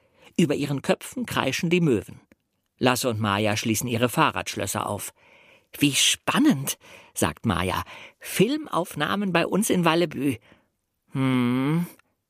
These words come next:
antwortet Lasse zögernd, als er den Helm unterm Kinn festschnallt. „Gebrochenes Herz.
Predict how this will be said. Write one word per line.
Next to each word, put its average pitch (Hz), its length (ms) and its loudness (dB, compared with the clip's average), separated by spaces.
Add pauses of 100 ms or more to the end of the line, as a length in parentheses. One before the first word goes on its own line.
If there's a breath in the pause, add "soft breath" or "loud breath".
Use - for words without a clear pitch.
(200)
antwortet 101 520 0
Lasse 101 280 2
zögernd, 113 560 2 (320 loud breath)
als 120 180 2
er 117 60 2
den 110 160 4
Helm 110 340 2
unterm 110 300 -2
Kinn 113 240 0
festschnallt. - 760 0 (680 soft breath)
„Gebrochenes 190 1120 0
Herz. - 500 0